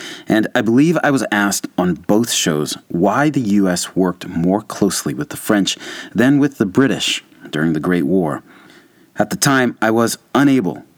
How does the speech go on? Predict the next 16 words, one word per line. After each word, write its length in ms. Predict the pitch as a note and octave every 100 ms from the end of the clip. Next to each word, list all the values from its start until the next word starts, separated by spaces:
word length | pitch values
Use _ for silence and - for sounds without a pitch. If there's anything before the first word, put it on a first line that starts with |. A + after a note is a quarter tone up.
| _ -
to 100 | -
satisfactorily 840 | - E2 D#2 - E2+ - E2+ D#2 -
answer 460 | F#2+ F#2+ C#2+ - - _ _
the 60 | -
question, 540 | - G2+ - E2 C#2+ - - - - _ _
but 140 | - -
now 460 | C#3 C#3+ E2 C#3+ - - - -
I've 120 | E2+
got 180 | F2 E2
some 160 | D#2 D2
clues. 560 | - A2+ E2 D2 - - _ _ _ _ _ _ _ _ _ _ _ _ _ _ D4 _ _ _ _ _ _ _ _ - - - _ _ - - -
In 120 | C3
May 200 | D#3+ B3
of 80 | G#3
nineteen 380 | F3 D3+ C#3
seventeen, 580 | A#2+ B2+ A2+ F#2+ G#2+ F#2